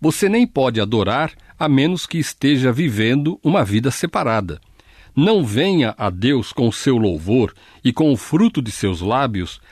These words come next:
agradecendo com suas boas ações, sua participação e seus sacrifícios a Ele, a menos que você venha de uma vida separada.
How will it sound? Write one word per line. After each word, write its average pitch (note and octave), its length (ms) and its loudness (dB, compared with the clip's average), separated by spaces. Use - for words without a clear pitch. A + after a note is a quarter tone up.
agradecendo D3+ 920 0
com C3+ 180 0
suas B2 440 0
boas A#2 400 0
ações, G2+ 720 -4
sua C#3+ 240 0
participação B2 1160 -2
e B2+ 80 -4
seus D3+ 300 -2
sacrifícios C3 960 -6
a G#2+ 200 -2
Ele, A2+ 420 0
a F#3+ 140 -4
menos F#3 400 0
que G3 100 -6
você E3 320 -2
venha B2+ 380 0
de C#3 120 0
uma C#3+ 160 2
vida A2+ 300 -2
separada. A#2+ 640 -4